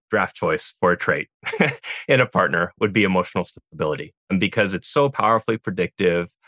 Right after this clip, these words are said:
of not only your satisfaction, but also your partner's satisfaction. So neurotic partners are less satisfied with the relationship. Their partners are also less satisfied with the relationship because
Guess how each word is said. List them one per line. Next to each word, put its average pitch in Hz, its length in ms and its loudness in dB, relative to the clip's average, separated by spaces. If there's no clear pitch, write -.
of 90 440 2
not 120 120 2
only 143 160 2
your 110 280 2
satisfaction, 92 1080 -2
but - 80 2
also 120 200 0
your 95 120 2
partner's 92 420 -2
satisfaction. 85 840 -10
So 87 480 2
neurotic 139 320 2
partners 107 640 2
are 92 480 0
less 120 200 0
satisfied 107 460 0
with 98 140 -8
the 95 60 -12
relationship. 92 600 0
Their 107 160 2
partners 110 680 0
are 107 80 2
also 98 220 -2
less 90 200 0
satisfied 92 480 0
with 95 120 -2
the 90 60 -2
relationship 92 680 0
because 92 680 -2